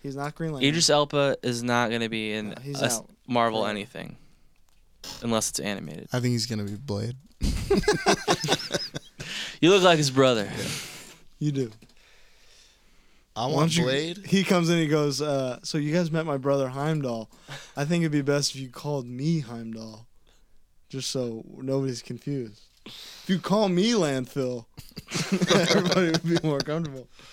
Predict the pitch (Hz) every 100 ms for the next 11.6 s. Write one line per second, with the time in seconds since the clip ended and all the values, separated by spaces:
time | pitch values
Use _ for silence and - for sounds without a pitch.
0 | - - - - _ _ - _ _ _
1 | - 143 156 180 208 - - 131 127 156
2 | 117 113 107 104 117 117 104 - 104 151
3 | 165 120 131 143 127 - 120 135 135 127
4 | 120 120 113 120 98 113 113 - 123 120
5 | 110 110 104 95 101 98 - - - -
6 | 135 139 143 - 127 120 104 123 127 104
7 | - - - - 120 123 120 110 110 _
8 | _ _ - 110 - 117 120 131 123 -
9 | _ 120 123 - - 120 139 131 165 202
10 | - _ _ - - _ _ _ _ _
11 | - 113 117 120 139